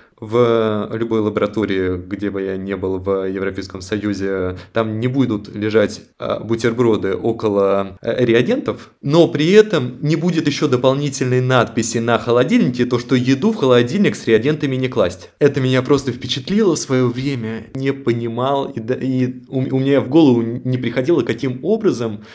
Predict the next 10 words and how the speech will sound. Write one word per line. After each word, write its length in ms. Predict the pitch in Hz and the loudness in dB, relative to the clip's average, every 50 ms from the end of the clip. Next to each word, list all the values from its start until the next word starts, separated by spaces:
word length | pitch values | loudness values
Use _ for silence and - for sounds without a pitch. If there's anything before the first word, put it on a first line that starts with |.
| - - - - _ | -20 -20 -20 -8 _
особенно 340 | 117 120 - 151 139 127 | -4 0 0 2 2 2
те, 160 | 123 127 - 151 | 2 2 2 2
которые 360 | - 135 120 131 127 123 120 | 2 4 6 8 8 8 8
там 200 | 123 139 131 113 | 6 2 2 4
работают, 440 | 110 107 107 143 180 180 147 - - | 2 2 4 4 4 4 4 0 0
те, 80 | 127 | -4
которые 240 | 120 - 117 113 113 | -4 0 -2 -2 0
понимают, 520 | 117 120 120 120 120 120 120 113 104 104 | 0 -4 -4 -2 -2 -2 0 0 -2 -2
насколько 420 | - 104 - - - 135 - - 107 | -4 -6 -6 0 0 0 0 0 -4
в 100 | - | -4